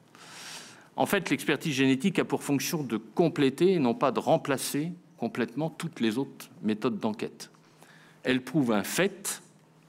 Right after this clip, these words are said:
la présence d'une personne sur le lieu d'un meurtre, par exemple, ou la réalité d'une relation sexuelle dans une affaire de viol. Et aussi déterminante qu'elle soit, elle reste quand même relative. D'abord parce qu'il faut être sûr que les investigations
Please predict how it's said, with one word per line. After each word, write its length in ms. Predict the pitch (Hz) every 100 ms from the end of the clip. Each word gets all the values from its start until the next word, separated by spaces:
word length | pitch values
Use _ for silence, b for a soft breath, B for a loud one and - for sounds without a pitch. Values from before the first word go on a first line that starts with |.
| -
la 100 | 101
présence 360 | 107 120 123 107
d'une 180 | 107 104
personne 340 | 113 - 110
sur 160 | 101 98
le 140 | 90
lieu 140 | 95
d'un 160 | 85 92
meurtre, 480 | 101 156 220 - - - - -
par 160 | - -
exemple, 420 | 98 151 208 - B B B -
ou 60 |
la 140 | 110 104
réalité 560 | 143 147 139 143 143
d'une 180 | 117 110
relation 380 | 107 104 98 104
sexuelle 500 | - 113 - 120 104
dans 120 | 98
une 160 | 95 92
affaire 260 | 90 87
de 80 | 87
viol. 300 | 98 147 202 - - - _ B B B B B B
Et 100 | 113
aussi 280 | 143 160 196
déterminante 640 | 156 151 156 147 147 135 - - -
qu'elle 200 | 120 104
soit, 280 | - 202 208
elle 100 | 123
reste 300 | 156 - -
quand 100 | 123
même 180 | 165 160
relative. 640 | 120 156 139 - 113 - - - _ -
D'abord 480 | 101 127 151 127 -
parce 200 | 110 -
qu'il 160 | 120
faut 160 | 104 113
être 120 | 107
sûr 320 | - 147 113 - B B B B B -
que 80 |
les 260 | 110 110 110
investigations 1000 | 127 120 120 123 113 117 - 135 123 110